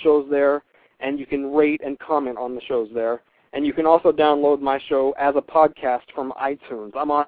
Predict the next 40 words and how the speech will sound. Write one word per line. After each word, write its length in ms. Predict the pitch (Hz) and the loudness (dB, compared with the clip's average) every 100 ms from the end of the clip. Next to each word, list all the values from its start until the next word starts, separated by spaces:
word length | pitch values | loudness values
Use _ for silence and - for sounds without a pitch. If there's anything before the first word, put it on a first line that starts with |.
| _ 160 | _ -14
iTunes, 400 | - 135 110 - | -8 -8 -8 -6
guys. 260 | 120 117 120 _ _ _ _ - | -4 -4 -8 _ _ _ _ 0
Type 220 | 160 156 | 0 2
in 160 | 147 135 | 0 2
Brandon's 400 | 147 147 147 139 | 2 2 -2 4
Buzz 380 | 147 139 139 135 _ _ _ - | 6 6 4 -2 _ _ _ -8
in 120 | 143 | -8
the 60 | 135 | 2
search 160 | 175 156 - | 4 4 4
box 220 | 151 - | 4 4
at 80 | 143 | 2
iTunes. 600 | 147 147 160 151 151 143 | 2 2 -2 -2 -4 -6
My 160 | 143 131 | -6 -2
podcast 500 | 156 143 151 139 - | 0 2 2 0 -2
will 100 | 147 | -4
pop 280 | 151 143 | 0 2
up. 240 | 147 147 - _ _ _ | 2 0 -2 _ _ _
You 80 | 151 | -12
can 140 | 147 127 | -10 -10
subscribe. 800 | 143 - - 151 151 143 143 151 - _ _ | -12 -4 2 6 6 6 2 -2 -16 _ _
You 120 | 143 | -10
can 200 | - 143 | -6 -2
download 400 | 139 143 143 143 | 0 2 2 0
individual 520 | 151 147 147 147 143 | 0 0 0 2 2
episodes. 480 | 143 151 151 143 139 | 0 0 0 0 0
You 100 | 139 | -6
can 140 | 151 143 | -6 -6
review 320 | 127 139 147 | -4 -2 -2
the 100 | 143 - | -2 -2
shows. 360 | 143 135 135 - _ _ _ _ _ | 0 0 -4 -8 _ _ _ _ _
So 260 | 156 135 143 | 4 6 4
it's 200 | 147 - | 2 4
really 240 | 190 165 | 4 6
an 80 | 143 | 4
exciting 400 | 131 151 131 131 | 2 2 2 0
venture 260 | 131 131 113 | -6 -6 -6
here, 220 | 117 113 | -4 -4
and, 240 | 117 113 | -8 -12
and, 300 | - 127 120 | -10 -8 -6
um, 400 | 120 127 120 123 | -4 -4 -6 -10